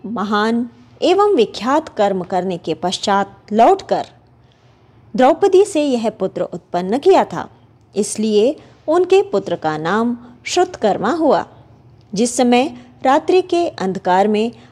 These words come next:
अश्वत्थामा आतंक फैला रहा था, उस समय श्रुतकर्मा ने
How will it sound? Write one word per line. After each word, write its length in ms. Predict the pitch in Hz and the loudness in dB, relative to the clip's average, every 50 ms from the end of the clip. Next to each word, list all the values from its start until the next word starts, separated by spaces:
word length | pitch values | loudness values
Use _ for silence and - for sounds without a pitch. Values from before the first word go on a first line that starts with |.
| _ - | _ -4
अश्वत्थामा 760 | 302 311 - - 403 403 - - 254 254 202 180 165 - - - _ _ _ _ _ _ - | -4 -2 0 2 0 0 0 -4 -4 -2 -2 -2 -4 -6 -10 -14 _ _ _ _ _ _ -2
आतंक 500 | - 226 226 226 - 285 403 466 - 480 | 0 0 2 2 2 2 2 2 0 0
फैला 460 | - - - 214 233 185 180 175 175 | -2 -2 -4 -2 0 0 2 0 0
रहा 260 | 170 175 185 - 214 214 | 0 -2 0 0 -2 0
था, 300 | 220 254 262 262 285 277 - - - - _ _ - | 2 2 2 2 2 0 -6 -14 -20 -20 _ _ -2
उस 200 | 330 392 392 - | 0 0 0 0
समय 400 | - 233 214 214 202 196 214 233 - - - - - | 0 0 0 0 0 -2 -2 -4 -8 -14 -20 -20 -16
श्रुतकर्मा 600 | - - 311 285 - - - 233 233 254 269 269 277 | -2 0 0 0 0 2 2 4 4 4 4 2 2
ने 220 | 269 269 269 285 | 2 0 -2 -2